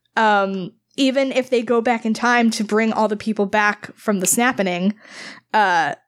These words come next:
there's still half of their people are dead. Um, all the stuff that happened in, you know, we see New York, all the people disappearing, like,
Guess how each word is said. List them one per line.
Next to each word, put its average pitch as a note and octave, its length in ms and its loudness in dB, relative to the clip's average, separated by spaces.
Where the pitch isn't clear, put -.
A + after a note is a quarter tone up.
there's A#3 200 2
still F#4+ 260 2
half G3 260 -4
of G3+ 60 -2
their F#3 120 0
people F#3 300 -4
are F#3 100 0
dead. - 340 -4
Um, F3 440 0
all C4+ 180 4
the D#4 80 -4
stuff D4 260 -4
that B3 140 -2
happened B3+ 600 0
in, B3 400 2
you A#3+ 140 0
know, A3 100 2
we A3+ 140 2
see C#4+ 280 2
New C4 100 2
York, A#3+ 540 2
all G#3+ 160 2
the A3 80 -2
people G#3+ 320 -2
disappearing, G#3 720 0
like, F#3 360 0